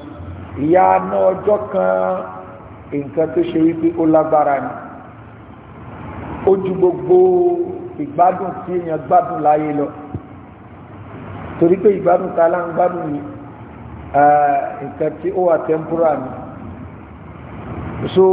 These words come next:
nǹkan tó ṣe wípé kò lè láti. Tí èèyàn bá rí ìyà náà ọjọ́ kan, yóò gbàgbé pé òun gbádùn, òun gbádùn láyé òun yìí. So, kí lè yóò wá fi èyí tí ó jẹ́ temporal,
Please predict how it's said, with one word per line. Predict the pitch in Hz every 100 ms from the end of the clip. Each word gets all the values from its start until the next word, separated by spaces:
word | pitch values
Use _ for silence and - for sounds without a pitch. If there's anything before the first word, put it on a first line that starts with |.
| 185 180 185 - - - - - - -
nǹkan | 156 151 180
tó | 190
ṣe | 185 180
wípé | 190 185 214
kò | 180
lè | 165 165
láti. | 147 160 165 - - - - - - - -
Tí | - 233
èèyàn | 208
bá | 208 214
rí | 214 220
ìyà | 202 180 180
náà | 196
ọjọ́ | 190 165 208 -
kan, | 175 175 - - - - - -
yóò | 190
gbàgbé | 185 190 156
pé | 165 175
òun | 156
gbádùn, | 139 175 170 156 - - - - - - - -
òun | 147 143
gbádùn | 165 170 160
láyé | 143 147 156
òun | 151 135
yìí. | 135 147 - - - - - - -
So, | - 196
kí | 233
lè | 269
yóò | 226 240
wá | 208 202
fi | 226 202 202 214 - - - - -
èyí | - 202 202
tí | 226 233 226 - - - - -
ó | - 214
jẹ́ | 214 226 226 226 -
temporal, | 220 220 226 226 185